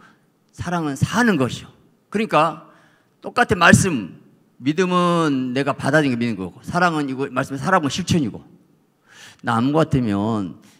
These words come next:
이 나무 뿌리, 믿음의 뿌리가 있고 나무가 잘 그릇이 커졌어요. 근데 거기에 열매가 맺어졌어.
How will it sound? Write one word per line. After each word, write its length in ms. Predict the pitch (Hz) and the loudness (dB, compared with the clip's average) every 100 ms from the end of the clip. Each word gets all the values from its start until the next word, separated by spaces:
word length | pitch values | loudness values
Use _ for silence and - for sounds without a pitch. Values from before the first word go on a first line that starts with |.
| - | -10
이 120 | 151 | -6
나무 380 | 120 127 131 120 - | -2 0 -2 -6 -10
뿌리, 280 | - 170 131 | -8 -2 -2
믿음의 460 | 98 113 113 104 - | -2 -4 -2 -2 -4
뿌리가 280 | 139 117 104 | -6 -2 -2
있고 220 | 90 98 | -4 -6
나무가 380 | 101 104 95 87 | -4 -4 -4 -8
잘 720 | 85 92 92 90 87 82 - - | -6 -4 -2 -2 -6 -8 -16 -12
그릇이 320 | 110 101 - | -8 -8 -10
커졌어요. 1000 | - - 151 135 120 110 104 139 185 185 - - _ _ _ _ | -12 -6 -6 -6 -8 -4 0 0 0 -6 -18 -20 _ _ _ _
근데 540 | - 151 160 214 180 165 - _ _ _ - | -8 0 2 2 -2 -8 -18 _ _ _ -6
거기에 460 | 156 170 175 143 | -4 0 0 0
열매가 400 | 104 123 160 156 | 0 0 2 2
맺어졌어. 440 | 117 104 98 87 | 0 -2 -4 -8